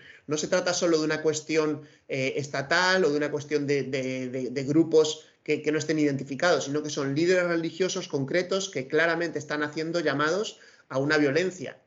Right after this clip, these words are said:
y realmente, pues, tampoco se toma consecuencias sobre ellos. Son instigadores de violencia cla-, claramente,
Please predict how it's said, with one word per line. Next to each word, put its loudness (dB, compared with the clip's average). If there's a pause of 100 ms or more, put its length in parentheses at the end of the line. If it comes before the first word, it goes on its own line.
y -4
realmente, -2
pues, -2
tampoco -2
se -4
toma 0
consecuencias -2
sobre 0
ellos. 0
Son -6
instigadores 0
de -4
violencia -2
cla-, -2
claramente, 0